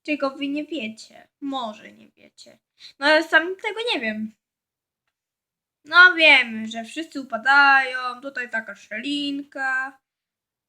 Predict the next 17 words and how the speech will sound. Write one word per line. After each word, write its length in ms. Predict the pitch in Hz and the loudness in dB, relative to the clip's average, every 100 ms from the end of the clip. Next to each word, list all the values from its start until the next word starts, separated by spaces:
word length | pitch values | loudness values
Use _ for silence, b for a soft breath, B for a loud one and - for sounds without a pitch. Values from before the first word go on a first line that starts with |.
| _ _ | _ _
A 140 | - 262 | -8 -8
musimy 320 | 277 269 269 | -12 -14 -14
wrócić 520 | 285 311 285 277 - | -16 -16 -14 -12 -14
w 220 | - - | -14 -10
tamto 400 | 294 277 277 254 | -4 -4 -6 -16
miejsce. 800 | 254 247 240 226 - 233 285 330 _ _ _ _ _ _ _ | -12 -12 -12 -14 -10 -8 -8 -12 _ _ _ _ _ _ _
Szybko. 680 | - 285 - 269 277 320 - _ _ _ _ | -8 -8 -8 -4 -4 -4 -10 _ _ _ _
Skopiuj. 580 | _ 330 359 339 262 - _ _ _ _ _ _ _ _ _ _ _ | _ -4 -2 -4 -6 -12 _ _ _ _ _ _ _ _ _ _ _
Widzicie? 340 | 277 285 311 403 440 - _ _ _ _ _ _ _ _ _ _ _ _ | -8 -6 -2 -2 -2 -6 _ _ _ _ _ _ _ _ _ _ _ _
Zobaczcie, 640 | _ 320 285 359 359 339 311 | _ -2 2 4 2 -6 -8
co 140 | 320 | -6
się 220 | 320 311 | -4 -4
dzieje 520 | 311 302 247 233 226 _ _ _ _ | 2 2 2 -4 -6 _ _ _ _
z, 280 | - 262 - | -20 -16 -2
tam 240 | 269 269 | -2 -2
z 80 | 262 | -6
górą. 580 | 247 269 220 214 220 | -6 -6 -4 -6 -8